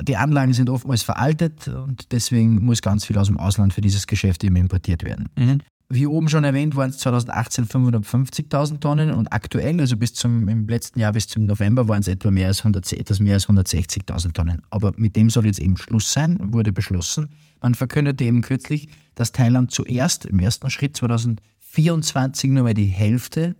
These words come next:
Speaker 1: des ganzen Plastiks importieren möchte und in weiterer Folge bis zweitausendfünfundzwanzig, Ende zweitausendfünfundzwanzig, völlig damit aufhören möchte,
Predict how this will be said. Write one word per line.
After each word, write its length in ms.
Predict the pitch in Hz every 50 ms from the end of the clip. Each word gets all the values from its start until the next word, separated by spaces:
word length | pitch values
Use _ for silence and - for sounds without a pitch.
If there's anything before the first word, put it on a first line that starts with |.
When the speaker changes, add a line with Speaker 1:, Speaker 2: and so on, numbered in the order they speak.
| -
Speaker 1:
des 140 | - 131 -
ganzen 320 | - 127 127 - - 147
Plastiks 420 | 143 147 127 135 - - 139 - -
importieren 460 | 147 147 139 147 143 - 147 143 143
möchte 340 | 139 139 143 - - 151 123
und 80 | 139
in 120 | 135 127 113
weiterer 340 | 104 107 107 - 131 127 120
Folge 260 | - 131 127 120 117
bis 140 | 117 113 -
zweitausendfünfundzwanzig, 920 | - - 104 104 113 113 104 131 127 123 123 117 - 117 110 110 - -
Ende 220 | 107 104 104 98
zweitausendfünfundzwanzig, 920 | - 104 98 98 104 104 98 113 110 110 110 107 - 95 92 92 - 98 - _ _ - - _ _ _ _ _
völlig 420 | - - - 131 127 131 123 113
damit 280 | - 113 110 107 - -
aufhören 440 | 90 95 107 - - 113 104 98
möchte, 360 | 95 95 92 90 - - 98